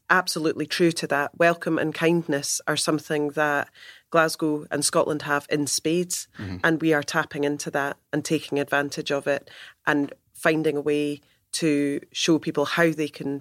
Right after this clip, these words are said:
Speaker 1: demonstrate kindness and welcome.
Speaker 2: When did the organisation begin, and when did you start working with them?
Speaker 1: So the organisation began around seven years ago,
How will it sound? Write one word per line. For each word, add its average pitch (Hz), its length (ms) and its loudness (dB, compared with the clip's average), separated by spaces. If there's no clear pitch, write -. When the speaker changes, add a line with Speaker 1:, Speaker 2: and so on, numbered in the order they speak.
Speaker 1:
demonstrate 139 480 -2
kindness 139 420 -6
and 143 80 -4
welcome. 143 380 -10
Speaker 2:
When 131 460 2
did 123 240 0
the 107 80 2
organisation 98 800 0
begin, 98 640 -2
and 98 240 0
when 95 200 0
did 95 160 -6
you 98 120 -2
start - 280 0
working 107 300 -2
with 104 160 -6
them? 110 160 -12
Speaker 1:
So - 140 -4
the 180 120 2
organisation 185 720 2
began 160 560 0
around 160 280 2
seven 175 280 0
years 202 260 -2
ago, 214 280 -4